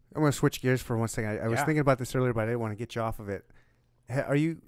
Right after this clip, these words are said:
Speaker 1: have you looked into or, or know anything about lab created meat?
Speaker 2: Uh, yeah, I know a little bit, or, like, I've heard and seen a little
Speaker 1: Mm-hmm.
Speaker 2: bit about it.
Speaker 1: They've made, they've done it now.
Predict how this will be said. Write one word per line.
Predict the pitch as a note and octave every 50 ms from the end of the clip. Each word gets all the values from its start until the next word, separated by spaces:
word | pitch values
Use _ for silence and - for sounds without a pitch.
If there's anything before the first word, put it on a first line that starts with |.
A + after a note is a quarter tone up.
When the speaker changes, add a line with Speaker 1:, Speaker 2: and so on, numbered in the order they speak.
| - -
Speaker 1:
have | C3 C#3+ C#3+
you | E3 E3
looked | D3+ D#3+ F3 E3+ - -
into | F3 F3 E3+ - - E3+ E3 E3 E3+ E3+ D#3
or, | C3+ B2+ C3 A#2 - - - _
or | - B2 A#2+ A#2
know | A#2 A#2+ A#2+ B2 B2
anything | B2+ B2+ B2 - - C3 B2
about | A#2+ A2+ A#2 A2+ A2 G#2+ - - - - - _ _ _
lab | A2+ A2 A2 A2 A2 A2+ A2+ A#2 -
created | - - - A#2+ A#2 A#2+ B2 B2 A2+
meat? | A#2 A#2+ B2 C3 - - - - - _ _ _ _ - - _ _ _
Speaker 2:
Uh, | D3+ F#3 G3 G3 G3 G3 F#3+ - - _ - C#3+ C3+
yeah, | F#3+ A3 A3+ G#3+ F#3+ D#3 A#2+ A2+ G#2+ - - - _ -
I | C#3+ D3
know | F#3+ G3+
a | F3+
little | D3+ C3+ C3 A#2+
bit, | - G#2 G2 G2 G2 - - _ _
or, | - C#3 C3+ C#3 C#3 C#3
like, | C3 C3 C3 - -
I've | A#2+ A#2+ - - - _ _ _ _ _ _ _ _ _ _ _ _ _ _ _ _ _ _ _ _ _ -
heard | - - - G#2+ A#2+ B2 C3 C3 B2+ B2+ B2 A#2+ A2+ G#2+ G2 F#2 - - _ - _ _ _ _ _
and | - G2+ G2+ G2 F#2 -
seen | - - D3+ D3 D3 C#3+ C#3+ C#3+ C#3+ C#3 C#3 C#3+ - -
a | A#2+
little | A#2 A#2+ C3 C3 C3+
Speaker 1:
Mm-hmm. | C#3+
Speaker 2:
bit | C#3 C#3
about | C3+ C#3 C3+ C3+ C3+ C3+
it. | C#3+ C#3+ - - _ _ _ _ _ _ _ _ _ _ _ _ _ -
Speaker 1:
They've | C#3 C3+ A#2
made, | C3 D3 E3 F3 D3+ B2
they've | B2+ B2 A2
done | - D#3 F3+ F3
it | C#3+ G2+
now. | F#2 G2 F#2 F2+ F#2 G2+ G#2+